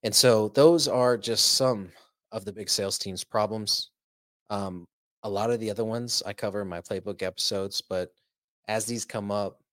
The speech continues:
you know, I'm always gonna drop more solo episode knowledge for you guys. Um,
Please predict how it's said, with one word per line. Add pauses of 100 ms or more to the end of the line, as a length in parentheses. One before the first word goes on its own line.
(200)
you
know,
I'm
always
gonna
drop (920)
more
solo
episode
knowledge
for
you
guys. (540)
Um,